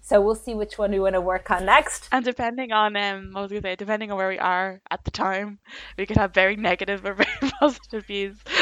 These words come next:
Speaker 2: on that topic. <laughs> It's like, "I hate all men."
Speaker 1: That is, that is the other thing. <laughs> That is so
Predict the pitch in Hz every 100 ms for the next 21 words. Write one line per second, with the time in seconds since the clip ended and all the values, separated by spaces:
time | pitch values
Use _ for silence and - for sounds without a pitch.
0 | - - - 254 960 240 - 202 - -
1 | 214 - 226 - - - - - - -
2 | 381 349 - - 220 - - - - 523
3 | 427 349 254 262 226 - 247 254 302 262
4 | - - 359 349 294 330 320 370 311 302
5 | 554 233 269 294 381 294 294 285 330 -
6 | 254 254 - _ - 403 320 302 285 -
7 | - - - 262 - 262